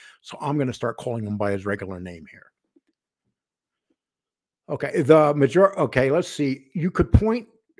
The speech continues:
to his promo skill. Okay, I'm sorry. You point out his great in-ring work.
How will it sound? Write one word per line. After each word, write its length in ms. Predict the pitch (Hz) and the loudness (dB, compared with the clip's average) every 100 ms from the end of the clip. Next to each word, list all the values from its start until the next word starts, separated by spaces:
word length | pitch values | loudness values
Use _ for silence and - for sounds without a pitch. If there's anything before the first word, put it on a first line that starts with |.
| _ - | _ 0
to 120 | 180 | 2
his 120 | 156 | 2
promo 440 | - 156 147 127 | 4 2 4 -2
skill. 280 | - - 107 - | -6 -8 -8 -6
Okay, 340 | 123 117 104 | -8 -6 -8
I'm 140 | 113 107 | -10 -10
sorry. 240 | 107 131 | -10 -4
You 100 | 135 | -4
point 360 | - 202 214 190 | -2 -2 -2 -2
out 260 | 175 - | -2 -4
his 220 | 123 107 | -6 -8
great 340 | - 135 156 170 _ _ | -8 -4 -4 -6 _ _
in-ring 560 | 151 151 135 135 123 107 | -4 -2 0 0 0 0
work. 360 | 98 - - | -2 -4 -10